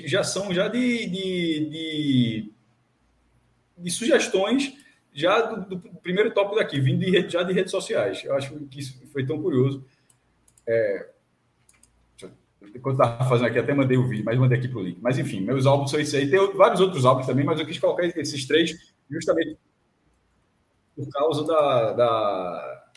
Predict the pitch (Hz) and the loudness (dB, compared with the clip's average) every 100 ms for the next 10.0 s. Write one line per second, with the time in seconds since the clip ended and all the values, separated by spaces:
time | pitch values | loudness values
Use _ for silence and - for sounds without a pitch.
0 | - 123 113 123 175 - 156 160 185 185 | -14 -8 -6 -4 -4 2 2 2 -2 -6
1 | - 143 156 160 - 135 165 185 - 196 | -4 2 2 0 -8 -10 -2 0 2 0
2 | 156 - 180 170 143 151 180 170 170 151 | 0 -2 -2 -2 -2 -2 -2 0 0 0
3 | 170 160 127 151 165 165 175 190 170 147 | -2 -2 0 0 -2 -4 -4 -2 0 0
4 | 156 - - _ _ _ _ - 143 151 | -2 -6 -16 _ _ _ _ -4 -2 2
5 | 160 151 151 139 127 123 - - _ - | 4 6 6 6 6 4 2 -6 _ 0
6 | 143 143 165 214 170 151 156 147 120 120 | 0 2 -2 -4 -4 0 2 2 4 4
7 | 143 139 151 147 139 139 147 147 127 - | 4 2 -2 -2 -2 -2 0 -2 -6 -12
8 | _ _ _ _ - - 247 - - - | _ _ _ _ -20 -20 -20 -20 -20 -4
9 | 127 107 95 95 - 117 - 151 165 151 | 0 2 0 -2 -4 -4 2 2 2 -2